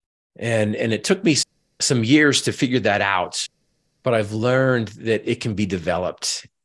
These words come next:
in seconds, if not minutes. And I call it the possibility principle. That's the P squared mindset. The possibility principle helps develop this P squared mindset that helps with the desire to where it matches up with your dreams.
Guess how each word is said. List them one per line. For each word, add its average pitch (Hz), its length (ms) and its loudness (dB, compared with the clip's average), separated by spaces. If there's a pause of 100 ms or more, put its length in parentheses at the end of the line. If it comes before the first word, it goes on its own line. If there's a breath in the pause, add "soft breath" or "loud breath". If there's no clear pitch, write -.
(260)
in 98 200 -2
seconds, 90 500 -4
if 90 120 -6
not 80 200 -4
minutes. 78 460 -10 (1080)
And 101 120 -2
I 98 60 0
call 123 300 4
it - 100 -8
the 98 80 0
possibility 92 800 0
principle. 85 560 -6 (920)
That's - 200 -10
the 92 100 -2
P 123 260 -2
squared 104 440 2
mindset. 87 560 -2
The - 60 -8
possibility 117 520 2
principle 104 360 -4
helps 104 280 -2
develop 104 340 0
this - 140 -6
P 104 240 -2
squared 95 280 0
mindset 95 460 -2 (360 loud breath)
that 113 120 2
helps - 680 0
with 107 360 2 (400 loud breath)
the 113 120 -2
desire 90 760 0 (1040)
to 131 80 0
where 113 140 4
it 98 60 -4
matches 110 360 0
up - 120 -2
with 101 100 -6
your 95 160 -2
dreams. 90 580 -6